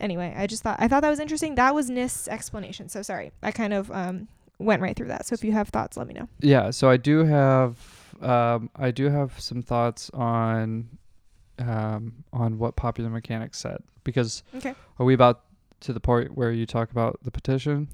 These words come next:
Speaker 1: Um, there's not, like, a huge part about that. Um, I'll kind of just touch on that as I talk about more, um, specific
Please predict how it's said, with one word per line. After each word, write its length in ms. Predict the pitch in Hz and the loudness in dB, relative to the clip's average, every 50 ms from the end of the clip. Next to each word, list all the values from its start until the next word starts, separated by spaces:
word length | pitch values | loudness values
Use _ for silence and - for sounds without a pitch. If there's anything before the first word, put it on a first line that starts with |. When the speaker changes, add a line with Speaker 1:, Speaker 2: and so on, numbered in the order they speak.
| - - - - - - - | -14 -16 -18 -20 -20 -10 0
Speaker 1:
Um, 240 | - 320 339 330 320 - | 4 4 4 4 4 4
there's 220 | - 330 330 302 | 4 4 4 4
not, 180 | 349 381 370 381 349 | 2 0 0 0 0
like, 160 | 359 349 - | 0 0 0
a 60 | 277 | 0
huge 360 | 240 220 - 254 247 240 - | -2 -2 -2 -4 -4 -4 -2
part 200 | - - 226 208 | 0 0 2 2
about 260 | 202 190 196 185 185 - | 0 0 0 -2 -2 -2
that. 240 | 180 170 - - - - | -4 -4 -2 -4 -4 -4
Um, 220 | 196 185 185 175 | -2 -2 -2 -2
I'll 160 | - 214 214 220 | -2 -2 -2 -2
kind 240 | - 240 240 226 | -2 -4 -2 -2
of 60 | 208 208 | -2 -2
just 240 | 190 196 202 - - - - - - - _ - - - - - | -4 -6 -6 -6 -10 -16 -20 -20 -20 -20 _ -20 -20 -18 -8 -4
touch 240 | - 247 233 - | 0 0 0 2
on 120 | 226 196 190 | 0 0 0
that 180 | 190 180 175 - | 0 -2 -2 -2
as 120 | 196 - | -2 0
I 140 | 190 185 175 | 0 0 -2
talk 240 | - - 190 185 - | -2 -4 -6 -4 -4
about 240 | 208 180 165 - 160 | -2 -2 -2 -2 0
more, 380 | 196 196 185 180 180 180 160 - | 0 0 0 0 0 -2 -2 -2
um, 240 | 190 175 160 165 | -4 -4 -4 -4
specific 760 | 214 - - - 214 202 - - 220 202 - 202 165 - - | -6 -6 -2 -2 -2 -2 0 -2 -2 -2 -2 -2 -4 -4 -6